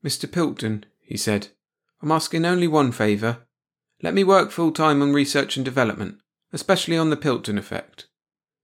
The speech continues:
Hire a couple of extra men to help with production. I assure you the company will benefit in the end."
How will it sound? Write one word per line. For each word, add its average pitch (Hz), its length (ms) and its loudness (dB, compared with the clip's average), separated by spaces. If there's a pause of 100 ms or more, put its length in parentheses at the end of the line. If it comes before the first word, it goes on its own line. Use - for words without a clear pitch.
(140)
Hire 185 220 2
a 180 60 0
couple 175 240 -2
of 165 80 -2
extra - 320 -2
men 131 240 2
to 120 60 -4
help 123 160 -2
with 135 160 -8
production. - 560 -6 (180)
I 143 120 -2
assure 165 280 0
you 113 140 2
the 104 80 -2
company 113 360 -4
will 101 120 -2
benefit 113 420 -4
in 104 140 -4
the 107 80 -2
end." 107 320 -6